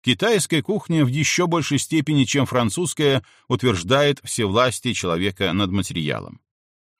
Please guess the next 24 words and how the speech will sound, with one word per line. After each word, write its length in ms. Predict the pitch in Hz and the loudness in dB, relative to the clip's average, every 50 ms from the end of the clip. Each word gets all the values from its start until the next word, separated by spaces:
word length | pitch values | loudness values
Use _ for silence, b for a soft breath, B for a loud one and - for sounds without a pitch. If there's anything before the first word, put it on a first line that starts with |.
| _ _ _ _ | _ _ _ _
"Для 160 | 107 117 123 | 0 0 0
хорошего 480 | - - 139 202 214 - - 175 160 139 | 2 2 2 2 2 0 0 2 0 0
повара, — 480 | - - 165 196 208 185 151 123 113 98 | 0 0 2 2 2 4 4 2 2 2
гласит 360 | 101 107 104 - - 139 - | 0 0 0 0 -2 -4 -2
пословица, — 720 | - 113 - - 151 180 175 165 139 - - 151 139 b b b b b - | -2 -2 -2 -2 -4 -4 -4 -4 -4 -2 0 0 0 b b b b b -2
годится 580 | 107 139 151 180 202 214 185 - - 185 175 | 0 2 2 2 -2 -4 -6 -4 -2 -2 -2
все, 440 | 143 - - - - 160 139 110 92 | -4 -4 -6 -4 0 2 2 2 2
кроме 340 | - - 135 151 139 135 127 | 0 -2 0 2 4 4 4
луны 560 | 120 120 117 110 117 156 202 208 196 190 - _ | 4 2 2 4 4 2 2 -2 -4 -6 -8 _
и 60 | 156 | -4
ее 440 | 175 175 175 143 135 131 117 131 147 | -2 0 2 2 2 2 2 2 2
отражения 640 | 147 131 123 113 98 85 95 104 98 92 90 90 82 | 2 2 2 0 0 2 2 0 2 2 2 0 0
в 60 | 76 | -2
воде". 360 | 80 78 62 - - - - _ _ _ _ _ _ _ _ _ _ _ _ _ _ _ _ _ _ _ _ _ - | -2 -4 -4 -6 -10 -14 -16 _ _ _ _ _ _ _ _ _ _ _ _ _ _ _ _ _ _ _ _ _ -4
Великое 580 | 110 101 127 143 175 196 185 139 - 160 147 | 0 2 4 4 4 2 0 0 2 2 4
множество 560 | 135 127 139 170 175 156 151 - - 139 117 | 4 4 4 2 2 2 0 0 0 -2 -2
продуктов 680 | 95 - 123 113 101 101 147 156 - _ 147 131 - - | 0 0 0 0 0 -2 -4 -6 -4 _ -4 -4 -4 -4
используется 760 | - - - - 147 170 143 120 135 143 127 - - 135 117 | -8 -8 -6 -4 -4 -2 0 0 0 0 -2 0 0 -2 -2
в 40 | - | -2
самых 520 | - - 160 170 170 165 160 135 - - | -2 -2 -2 0 0 0 -2 -2 -2 0
немыслимых 880 | 151 135 135 131 127 127 135 151 147 - - 139 135 139 139 131 - b b b b b | 2 4 6 6 6 4 4 2 0 0 0 2 2 2 2 0 -2 b b b b b
и 80 | - 135 | 2 4
неожиданных 580 | 131 131 123 107 85 107 127 110 110 117 113 - | 6 6 4 4 2 0 -2 0 0 -2 -2 -2
сочетаниях. 600 | 110 101 - - - - 52 55 - - _ | -6 -6 -8 -8 -8 -8 -10 -10 -12 -14 _